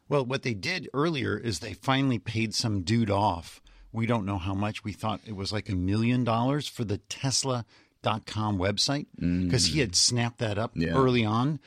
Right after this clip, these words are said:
Speaker 1: maybe even before Elon got involved. And then, so Tesla was Tesla Motors dot com. But now that they've got the Tesla dot com website, maybe that was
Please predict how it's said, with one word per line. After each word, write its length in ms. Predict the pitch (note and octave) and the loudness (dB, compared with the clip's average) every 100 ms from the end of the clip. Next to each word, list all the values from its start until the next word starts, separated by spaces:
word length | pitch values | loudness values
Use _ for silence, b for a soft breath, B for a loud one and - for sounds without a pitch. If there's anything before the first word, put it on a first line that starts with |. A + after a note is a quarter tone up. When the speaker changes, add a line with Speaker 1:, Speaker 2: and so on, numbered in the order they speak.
| b b | b b
Speaker 1:
maybe 220 | C3 C#3 | 2 2
even 240 | C#3 A2+ G#2+ | 2 0 0
before 460 | G2 - A2 G2+ - C3 | -2 -2 -2 -2 -4 0
Elon 280 | B2+ A#2 | 2 2
got 180 | G2+ G2+ | 0 -2
involved. 580 | F2+ E2+ A#2 F2 F2 - _ b b b | -2 0 0 0 -6 -10 _ b b b
And 180 | A#2+ B2 | 0 2
then, 380 | A#2 A#2 A2+ A2 - _ - | 2 2 2 0 -6 _ -10
so 160 | A2+ | -8
Tesla 400 | - D3 C3+ A#2+ G#2 | -2 0 0 -2 -4
was 380 | G#2+ G2 G#2+ F#2 | -6 0 0 0
Tesla 400 | - B2+ - A2+ | -4 -4 -2 0
Motors 520 | F#2+ G#2+ C#3 C#3 G2 | 2 2 2 2 -2
dot 320 | - F#2+ F2+ - | -4 -6 -6 -8
com. 360 | G#2 F2+ F2 B B B | -6 -6 -6 B B B
But 160 | A#2+ G#2+ | -6 -2
now 480 | C#3+ F3 G#2+ G2 - b b - | 0 0 -2 -4 -8 b b -8
that 140 | A2+ | -4
they've 100 | G#2+ | -2
got 200 | F#2 G2+ | -2 -4
the 80 | - | -6
Tesla 420 | - A#2+ - G#2 | -6 -4 -4 -6
dot 300 | F#2 G#2 G2+ | -6 -4 -4
com 260 | - G2 G2 | -4 -2 2
website, 500 | F#3+ G3 - C#3 B2 b b b b | 2 2 2 0 0 b b b b
maybe 260 | G#2 G2 F2+ | -4 -4 -2
that 200 | A2+ F#2+ | -4 -4
was 220 | G2+ | -8